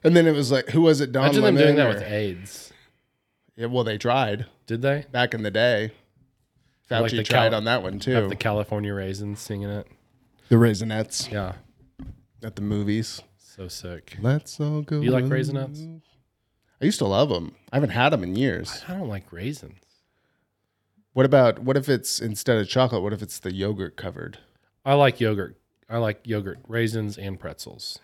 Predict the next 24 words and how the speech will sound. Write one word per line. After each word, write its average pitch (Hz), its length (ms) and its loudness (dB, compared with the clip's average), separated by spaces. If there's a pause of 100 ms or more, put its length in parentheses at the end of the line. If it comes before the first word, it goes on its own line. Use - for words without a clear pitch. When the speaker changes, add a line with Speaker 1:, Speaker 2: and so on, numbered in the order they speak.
Speaker 2:
Yogurt 139 300 2
pretzels 107 440 -6
to 104 100 -8
me 101 120 -4
are, 90 60 -8
like, 82 280 -14
one 98 120 -14
of 90 80 -12
the 87 60 -12
best 87 240 -12
things 87 220 -16
ever. 87 280 -18
Speaker 1:
You 127 100 0
ever 131 140 4
had 117 160 2
yogurt 117 340 0
peanuts? 127 520 -2 (760)
Speaker 2:
No. 87 180 -20 (200)
Speaker 1:
It's - 80 -14
actually 113 280 -6
good. 104 280 -2 (760)
Speaker 2:
Yogurt 131 560 -12
peanuts. - 800 -10
Speaker 1:
Yeah. 107 200 -6